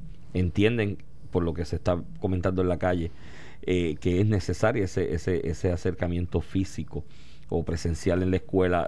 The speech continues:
de lo, de los niños para su desarrollo socioemocional, de los adolescentes, para su desarrollo,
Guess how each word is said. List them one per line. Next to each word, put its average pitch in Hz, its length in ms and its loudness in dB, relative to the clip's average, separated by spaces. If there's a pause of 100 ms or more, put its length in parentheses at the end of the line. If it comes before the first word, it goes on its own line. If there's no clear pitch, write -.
de 85 160 -2
lo, 85 220 0
de 85 100 0
los 87 100 2
niños 104 280 0
para 80 180 -2
su 78 160 -2
desarrollo 85 460 0
socioemocional, 87 720 0
de 151 80 2
los 85 80 0
adolescentes, 82 600 -2
para 80 200 -4
su 76 160 -6
desarrollo, 80 560 -2